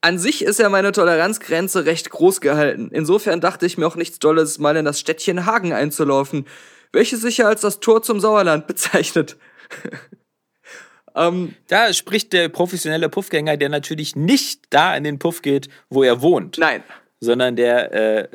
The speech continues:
Speaker 2: weit weg von Hagen wohnt.
Speaker 1: Er verbindet das mit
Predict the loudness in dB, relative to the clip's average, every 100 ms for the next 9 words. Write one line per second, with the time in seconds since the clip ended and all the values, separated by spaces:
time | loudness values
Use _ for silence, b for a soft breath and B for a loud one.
0 | -16 -16 -14 -4 0 0 2 0 0 -4
1 | 0 -2 -2 -4 0 0 2 -2 -2 0
2 | 0 2 0 0 0 0 -6 -2 -2 -2
3 | -12